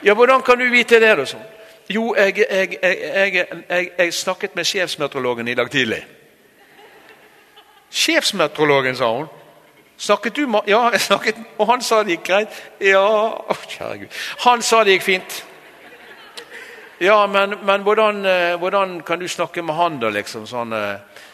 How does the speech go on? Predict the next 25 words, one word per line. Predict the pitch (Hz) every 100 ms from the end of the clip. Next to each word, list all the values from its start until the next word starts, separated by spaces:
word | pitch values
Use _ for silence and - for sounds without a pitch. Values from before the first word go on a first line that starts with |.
| - -
eh, | 170 160 160 - 175
eh, | 160 156 156 165 160 160
eh, | 185 185
hvor | 196
jeg | 185
kjenner | - 196 220 185
han?" | 117 98 - - - - -
"Å, | 165 214 339 294
å | 185
ja, | 180 165
du | 165
kjenner | - 165 175
sjefsmeteorologen", | - 320 - 208 156 131 117 113 110
sa | 104
hun. | 110 156 - - - - - _ -
Da, | 87
kjære | - - 113 104
Gud | 104 95
i | 95
himmelen, | 104 107
må | 95
du |
hjelpe | 95 98 107
meg, | 101
altså. | 85 -